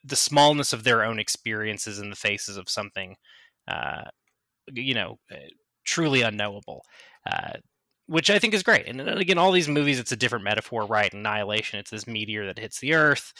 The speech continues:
Uh, in Interstellar, it's, it's the search for a planet that can sustain human life. Uh, in Solaris, it's, uh, you know, uh, can a being made of neutrinos that's made out of your own memories truly be a real person?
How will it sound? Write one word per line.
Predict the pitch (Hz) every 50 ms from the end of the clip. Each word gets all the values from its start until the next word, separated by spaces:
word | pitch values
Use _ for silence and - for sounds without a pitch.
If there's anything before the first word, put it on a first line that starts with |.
| - - - - - _ - 104
Uh, | 98 95 92
in | 101 104 110
Interstellar, | 110 110 110 - - - 123 120 120 117 117 110
it's, | 107 - - -
it's | 107 107 - -
the | - - 110 98 92 90 -
search | - - - - 139 120 - -
for | - - 110
a | 107
planet | - - - 123 117 113 110 107
that | - 104
can | - - 101 98
sustain | - 110 - - - 107 107 107
human | 104 104 107 101 101 104
life. | 110 113 113 113 110 107 107 - - - - _ - - - _ _ _ - -
Uh, | 92 90 90
in | 95 104 107
Solaris, | - - 110 107 110 110 117 117 117 113 107 - -
it's, | 113 104 - - -
uh, | 120 107 101 98 101 98
you | 104 107
know, | 104 98 95 101 - - - -
uh, | - 95 104 - - _ - _ 311 196 175 - - - -
can | - - 143 131
a | 123
being | 113 113 120 123 117 147 151 151 147 143 135 131 127 127 123 - 143
made | 135 135 135 135 135
of | 131 117
neutrinos | 127 127 113 - - - 139 131 131 127 123 120 120 117 107
that's | 113 - -
made | - 123 120 120 120
out | 117 117 113
of | 113 107
your | 110 113 113
own | 110 107
memories | 107 110 110 110 107 107 110 107 -
truly | - - - 117 110 110 110
be | 101 101 110 107
a | 107
real | 101 107 110 107 95
person? | _ - - 113 110 - - 113 107 107